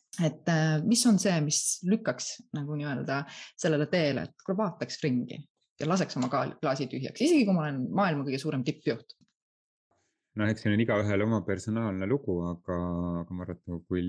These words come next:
Speaker 2: lihtsustada, siis ma arvan, et see on see, see hetk, kus me nagu tunneme, et noh, objektiivselt või, või tajume, et objektiivselt kõik on nagu ümberringi ju hästi.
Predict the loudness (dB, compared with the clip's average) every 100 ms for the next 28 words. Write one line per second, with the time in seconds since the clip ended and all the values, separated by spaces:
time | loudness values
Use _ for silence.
0 | -2 0 0 0 -4 -4 -2 0 0 -2
1 | -4 -2 -2 -2 -6 -4 -2 0 0 -4
2 | _ _ _ _ _ -4 0 2 0 -4
3 | _ -6 -4 0 2 2 -2 -10 -4 -4
4 | -4 _ _ 2 4 4 2 0 0 2
5 | 2 -2 0 0 0 -2 -6 0 2 2
6 | 2 4 4 2 0 -2 -2 -2 -4 0
7 | 0 2 0 0 0 -2 -2 0 -2 -2
8 | -6 -12